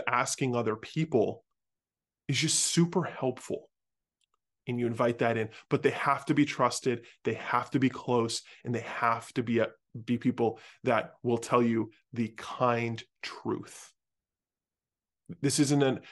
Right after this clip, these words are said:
an opportunity to invite people who hardly know you that you know will make you feel good. It's really an opportunity for the closest people around you who,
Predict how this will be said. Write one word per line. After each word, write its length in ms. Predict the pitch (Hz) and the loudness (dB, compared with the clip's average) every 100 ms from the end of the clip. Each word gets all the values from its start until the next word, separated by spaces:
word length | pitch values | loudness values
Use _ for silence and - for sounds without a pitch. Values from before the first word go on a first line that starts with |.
| - | -4
an 100 | 123 | 2
opportunity 640 | 123 123 - 135 127 127 | 2 2 0 0 2 0
to 160 | 123 104 | -2 -4
invite 400 | 117 120 101 - | -2 0 0 -2
people 260 | 123 123 | -2 -2
who 140 | 123 123 | -2 -2
hardly 400 | 127 120 117 113 | 2 2 2 -2
know 160 | 117 | -2
you 160 | 117 110 | -2 -4
that 180 | 107 - | -4 -2
you 140 | 117 | -2
know 100 | 113 | 0
will 140 | 117 | 0
make 180 | 113 107 | -2 -4
you 80 | 110 | -8
feel 240 | - 113 | -4 -2
good. 180 | 107 98 - - | -2 -4 -8 -8
It's 120 | 123 | -4
really 280 | 127 143 143 | 2 6 6
an 80 | 123 | 6
opportunity 600 | 117 117 - - 131 113 | 2 0 -6 0 0 0
for 180 | - 113 | -4 -4
the 80 | 113 | -4
closest 580 | - 139 131 - 107 | -2 2 2 2 -8
people 280 | - 104 101 | -10 -8 -6
around 400 | - 76 - - | -6 -8 -10 -10
you 160 | - - - _ - _ | -12 -16 -20 _ -20 _
who, 240 | 127 110 | -4 -4